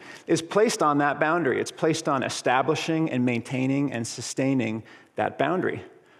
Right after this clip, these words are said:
Those rules of engagement, be they beliefs, be they behaviors. And of course, transformation can happen in a community like that because God is good and he's always doing good work.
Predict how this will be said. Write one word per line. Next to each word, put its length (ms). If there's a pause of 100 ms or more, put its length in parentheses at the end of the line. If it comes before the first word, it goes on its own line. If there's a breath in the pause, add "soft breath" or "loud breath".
(600 soft breath)
Those 180
rules 420
of 100
engagement, 720
be 120
they 140
beliefs, 460
be 160
they 140
behaviors. 760 (1400 loud breath)
And 80
of 100
course, 220
transformation 760
can 300
happen 380
in 80
a 60
community 400
like 180
that 200
because 220
God 220
is 100
good 220
and 100
he's 180
always 380
doing 300
good 160
work. 380